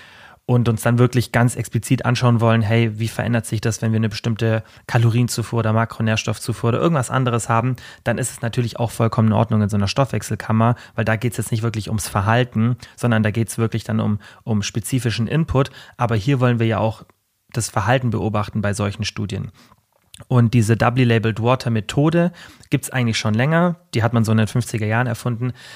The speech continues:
Aber damals war der Einsatz auf kleinere Tiere beschränkt und das war einfach sehr, sehr teuer. Das war nicht auf den Menschen so wirklich umsetzbar. Das ging dann erst so in den achtziger Jahren. Da hat sich das einfach die Technik weiterentwickelt, war dann auch bezahlbarer. Und im Endeffekt ist es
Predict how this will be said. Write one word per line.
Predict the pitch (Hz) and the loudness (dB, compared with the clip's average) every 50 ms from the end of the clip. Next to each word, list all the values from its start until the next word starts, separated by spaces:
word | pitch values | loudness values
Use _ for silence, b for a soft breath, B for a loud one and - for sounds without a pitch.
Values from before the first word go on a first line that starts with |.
| B B | B B
Aber | B 120 113 113 | B -4 0 0
damals | 117 120 117 117 113 - - | 2 2 2 2 0 2 2
war | 113 | 2
der | 107 110 - - | 2 2 2 2
Einsatz | 117 127 135 135 113 120 117 - - - | 2 4 4 4 4 4 2 2 -2 -10
auf | - - 110 107 104 - - | -6 -4 -4 -4 -6 -8 -8
kleinere | - - 113 110 110 101 104 98 | -4 -2 -2 0 0 -2 -4 -4
Tiere | - 131 131 120 120 | -2 -2 0 0 2
beschränkt | 104 113 107 - - 117 110 113 113 113 - | 0 0 -2 -2 -4 -4 -2 -2 -2 -4 -4
und | - 110 107 104 104 | -6 -6 -6 -6 -6
das | - 107 - | -8 -8 -6
war | 110 104 | -6 -6
einfach | 104 104 - - 101 | -6 -6 -8 -10 -10
sehr, | - - 113 107 | -4 -4 -2 -2
sehr | 107 107 - | -2 -4 -6
teuer. | - - 127 123 120 117 | -4 -2 0 0 0 0
Das | 110 107 - - | -2 -4 -4 -4
war | 110 107 | -2 -2
nicht | 110 110 - | -2 -4 -6
auf | - 107 | -8 -8
den | - 113 | -4 -4
Menschen | 110 107 110 110 - - 110 110 B B B B B B B B | -2 -2 -2 -4 -4 -4 -4 -4 B B B B B B B B
so | B - 123 120 110 | B -2 0 2 2
wirklich | 120 107 113 107 - - | 0 0 -2 -4 -2 0
umsetzbar. | 156 165 160 139 135 131 - - - 131 123 127 127 123 B B B B B | 0 2 4 4 2 2 0 0 2 4 4 4 2 0 B B B B B
Das | - 113 - | -8 -6 -2
ging | - 135 131 | 0 2 2
dann | 120 110 | 2 2
erst | 104 104 117 - | 2 0 0 0
so | - | 2
in | 113 | 0
den | 113 110 | 2 2
achtziger | - 123 113 - - - 110 107 | 0 -2 -2 -4 -6 -6 -4 -2
Jahren. | 104 107 120 127 135 135 135 135 120 | 0 0 2 2 4 4 2 2 2
Da | 110 110 107 107 110 123 | 0 0 0 0 -2 -4
hat | 117 117 - | -6 -6 -6
sich | - 104 | -6 -8
das | 117 - | -6 -4
einfach | - 113 110 - 110 | -4 -4 -2 -4 -4
die | - - 113 | -6 -6 -6
Technik | - - 127 113 117 107 - | -2 -2 -2 -2 -2 -2 0
weiterentwickelt, | 120 117 123 120 120 113 107 117 120 113 - 117 104 | 0 0 0 2 0 -2 -2 -2 -4 -2 -2 -2 -2
war | 113 110 | 0 0
dann | 107 107 107 | 0 0 -2
auch | 101 107 - | -2 -4 -6
bezahlbarer. | - 110 - - - 120 123 123 117 117 113 113 113 113 113 - B B B B B B | -8 -10 -8 -4 -2 0 0 2 2 0 0 2 0 -2 -2 -4 B B B B B B
Und | B | B
im | 123 123 | -2 0
Endeffekt | 120 143 139 127 - - 127 117 - | 0 0 0 -2 0 0 -2 -2 -2
ist | - 113 - | -4 -6 -4
es | 110 101 - - | -4 -6 -8 -10